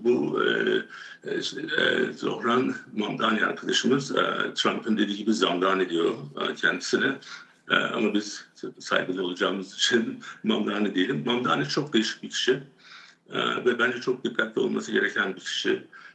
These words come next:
Ben kendisini, e, muhtemelen Zelenski ile aynı sınıfa koyabilirim. E, her şey, her şey var. Bir gün, e, işte Asyalı oluyor, bir gün Afrikalı oluyor, bir gün rap şarkıcısı oluyor, bir gün, e,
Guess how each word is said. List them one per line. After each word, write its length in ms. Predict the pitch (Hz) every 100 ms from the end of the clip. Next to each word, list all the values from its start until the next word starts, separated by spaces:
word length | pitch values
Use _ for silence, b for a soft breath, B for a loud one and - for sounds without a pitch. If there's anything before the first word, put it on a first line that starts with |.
| B -
Ben 180 | 120
kendisini, 760 | 120 120 117 - - 120 127 131
e, 420 | 131 - 98 -
muhtemelen 640 | - 107 - 117 113 113 113
Zelenski 480 | 107 113 117 -
ile 100 | 110
aynı 220 | 104 104 101
sınıfa 340 | - 110 95
koyabilirim. 580 | - 92 92 95 117 131 - B B B B B -
E, 60 | 95 92 92 95 95 95 - -
her 480 | - - 120 113 113
şey, 380 | - - - -
her 140 | 123
şey 240 | 117 95 90
var. 340 | - - - _ _ B B B -
Bir 180 | 110 -
gün, 300 | 117 113 -
e, 160 | - 90 90 - 95 - -
işte 400 | - - 98 -
Asyalı 460 | - 113 - 92
oluyor, 320 | - - 104 -
bir 120 | 90
gün 160 | 101
Afrikalı 440 | 107 - - 113 101
oluyor, 380 | 95 85 92 95
bir 180 | 95
gün 320 | 98 104 110 B B B
rap 320 | - 104 107
şarkıcısı 680 | - 101 87 - - - 90
oluyor, 260 | 85 - -
bir 140 | 92
gün, 360 | 104 110 113 B B B B B
e, 60 | -